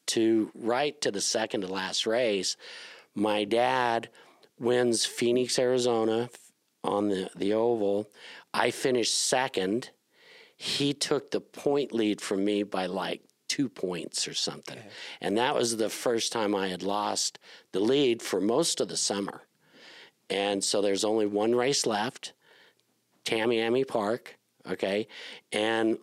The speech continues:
Speaker 1: because of the rest of the field, it was just Dad and I that could win the championship. No one else could.
Speaker 2: Right.
Speaker 1: Okay, so third place,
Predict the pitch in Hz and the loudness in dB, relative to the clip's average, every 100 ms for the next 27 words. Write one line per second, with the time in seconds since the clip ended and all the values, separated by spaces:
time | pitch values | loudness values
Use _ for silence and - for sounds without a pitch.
0 | - _ 113 104 135 127 120 120 113 117 | -12 _ -2 0 0 0 2 2 0 -4
1 | - 107 117 113 - 95 98 - 170 147 | -2 2 2 2 0 -2 -2 0 2 4
2 | 101 98 110 - - - - - _ 107 | 4 0 -2 -8 -20 -18 -18 -20 _ 0
3 | 107 107 101 90 - _ - 123 135 - | 2 2 2 -2 -8 _ 0 2 2 0
4 | - - 107 113 127 127 107 92 87 82 | -2 -2 0 2 2 2 2 0 -2 -6
5 | 87 92 _ - - - 95 110 110 - | -8 -10 _ -20 -20 -20 -4 -2 -2 -2
6 | 107 98 117 120 104 - 104 104 104 90 | -4 0 2 4 2 0 0 0 0 -2
7 | 80 - - - 107 110 123 120 104 98 | -2 -4 -6 -6 0 4 4 4 2 0
8 | - - - - - 98 87 - _ - | -2 -2 -6 -8 -10 -6 -6 -6 _ -8
9 | 85 104 98 - 92 - 127 139 - 127 | -2 0 0 0 -2 0 0 0 0 0
10 | 117 101 98 | 0 0 -2